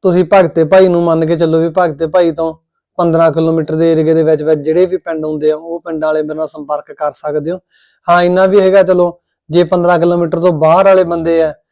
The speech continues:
ਉਹਨਾਂ ਨੂੰ ਵੀ ਆਪਾਂ ਪੰਜਾਹ ਪਰਸੈਂਟ ਲੈਸ ਤੇ ਇੰਟਰਵਿਊ ਕਰ ਦਿਆਂਗੇ, ਕੋਈ ਚੱਕਰ ਨਹੀਂ। ਇੱਕ ਮਹੀਨਾ ਆਪਾਂ ਪੰਦਰਾਂ ਕਿਲੋਮੀਟਰ ਦੇ ਏਰੀਏ ਤੋਂ ਬਾਹਰ ਵਾਲੇ ਬੰਦਿਆਂ ਨੂੰ ਵੀ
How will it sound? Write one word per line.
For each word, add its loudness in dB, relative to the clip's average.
ਉਹਨਾਂ 2
ਨੂੰ 2
ਵੀ 4
ਆਪਾਂ 2
ਪੰਜਾਹ 2
ਪਰਸੈਂਟ -6
ਲੈਸ -4
ਤੇ -2
ਇੰਟਰਵਿਊ -2
ਕਰ 0
ਦਿਆਂਗੇ, -14
ਕੋਈ -2
ਚੱਕਰ -4
ਨਹੀਂ। -2
ਇੱਕ -6
ਮਹੀਨਾ -2
ਆਪਾਂ -2
ਪੰਦਰਾਂ 0
ਕਿਲੋਮੀਟਰ -2
ਦੇ 0
ਏਰੀਏ 0
ਤੋਂ 0
ਬਾਹਰ 2
ਵਾਲੇ 4
ਬੰਦਿਆਂ -4
ਨੂੰ -6
ਵੀ -2